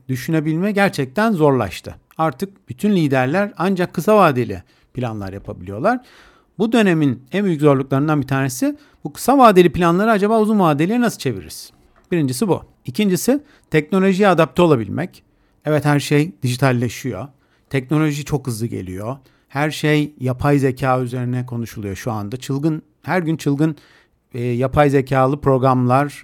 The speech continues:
ürünler çıkıyor. Biz artık takip edemiyoruz.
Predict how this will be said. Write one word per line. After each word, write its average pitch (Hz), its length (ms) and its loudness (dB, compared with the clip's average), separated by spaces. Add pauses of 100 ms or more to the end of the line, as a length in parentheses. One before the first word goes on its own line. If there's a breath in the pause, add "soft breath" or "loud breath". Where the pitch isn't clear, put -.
ürünler 143 500 2
çıkıyor. 156 500 -2 (400 soft breath)
Biz 160 180 -4
artık 151 460 -2
takip 139 300 2
edemiyoruz. 107 480 -2